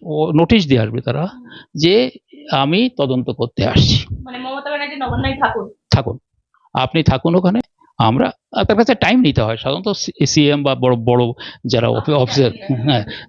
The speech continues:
Speaker 1: হ্যাঁ, তাদের কি করতে হয় না, তাদেরকে বলতে হয় যে আমরা, আমরা একটা আপনার সঙ্গে কিছু কথা বলতে চাই এই বিষয়ে, তো আপনি আজকে কোথায় থাকবেন? তখন অনেক সময় বলে যে আমি বাড়িতে থাকবো, বাড়িতে আসেন, বলে না, বলে আমি অফিসে থাকবো, অফিসে আসেন। তো যেখানে বলবেন সেখানেই তারা যাবে,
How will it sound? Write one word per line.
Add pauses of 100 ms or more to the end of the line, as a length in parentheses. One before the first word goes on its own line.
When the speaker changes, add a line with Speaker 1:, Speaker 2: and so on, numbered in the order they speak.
(140)
Speaker 1:
হ্যাঁ,
তাদের
কি
করতে
হয়
না, (220)
তাদেরকে
বলতে
হয়
যে
আমরা,
আমরা
একটা
আপনার
সঙ্গে
কিছু
কথা
বলতে
চাই
এই
বিষয়ে, (340)
তো
আপনি
আজকে
কোথায়
থাকবেন? (1000)
তখন
অনেক
সময়
বলে
যে
আমি
বাড়িতে
থাকবো, (200)
বাড়িতে
আসেন, (440)
বলে
না,
বলে
আমি
অফিসে
থাকবো, (100)
অফিসে
আসেন। (360)
তো
যেখানে
বলবেন
সেখানেই (240)
তারা
যাবে,